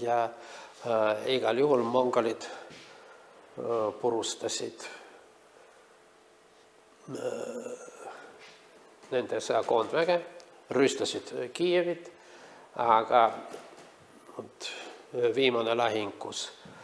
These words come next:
äh, polavetsid, äh, esinesid sellise märkimisväärse sõjalise jõuna, oli, äh, aastal tuhat kakssada kakskümmend üheksa kuskil, äh, äh, U-, Uurali,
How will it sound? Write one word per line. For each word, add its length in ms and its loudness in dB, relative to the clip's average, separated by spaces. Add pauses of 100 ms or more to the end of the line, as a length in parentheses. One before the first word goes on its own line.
(260)
äh, 640 2
polavetsid, 720 0 (1040)
äh, 480 2
esinesid 560 0 (380)
sellise 340 -12 (360)
märkimisväärse 760 0
sõjalise 500 4
jõuna, 460 6
oli, 240 0 (720)
äh, 160 2 (560)
aastal 320 -4 (220)
tuhat 200 0
kakssada 460 -2
kakskümmend 480 0
üheksa 380 0 (120)
kuskil, 380 -10 (720)
äh, 260 -2 (920)
äh, 300 -4
U-, 400 -4
Uurali, 720 4